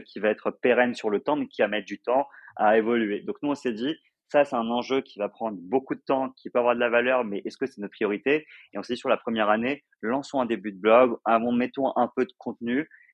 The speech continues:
et, euh, et en fait, on, on accélérera au fur et à mesure et qu'on aura les ressources, qu'on aura des personnes en interne. Tu vois, moi, ce, ce côté un peu aussi éducationnel, donc je te disais qu'on aimerait aussi bosser dessus, bah, je trouve que le blog, c'est un bon vecteur aussi pour, euh,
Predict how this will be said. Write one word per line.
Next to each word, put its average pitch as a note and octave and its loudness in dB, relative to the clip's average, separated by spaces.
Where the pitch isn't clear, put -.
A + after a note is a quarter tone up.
et, G#2+ 2
euh, F#2+ 4
et G#2 -4
en F#2+ -2
fait, C3+ 0
on, G2+ -6
on G#2 -6
accélérera A2 4
au G#2 -4
fur G#2+ -6
et G#2+ -2
à - -6
mesure G#2+ -8
et C3 -6
qu'on A2+ -12
aura G#2+ -2
les G#2+ -4
ressources, G#2+ -8
qu'on G#2 -16
aura G2+ -6
des G2 -14
personnes A#2 -10
en G#2 -10
interne. B2 -2
Tu - -8
vois, B2+ 8
moi, B2+ 2
ce, A#2 -4
ce - -6
côté B2+ 2
un C3+ 2
peu B2+ -6
aussi C3 -4
éducationnel, B2 -2
donc A2 -10
je - -20
te A#2+ -6
disais A2 -4
qu'on A2+ -10
aimerait G#2+ -4
aussi A2 -8
bosser A#2+ 0
dessus, D#3 -4
bah, G#2 -2
je - -14
trouve C3+ -4
que C3 -4
le G#2+ 2
blog, B2 4
c'est - -14
un G2 -6
bon A2 -6
vecteur A2+ -2
aussi G#2+ -6
pour, G2+ -2
euh, G2 2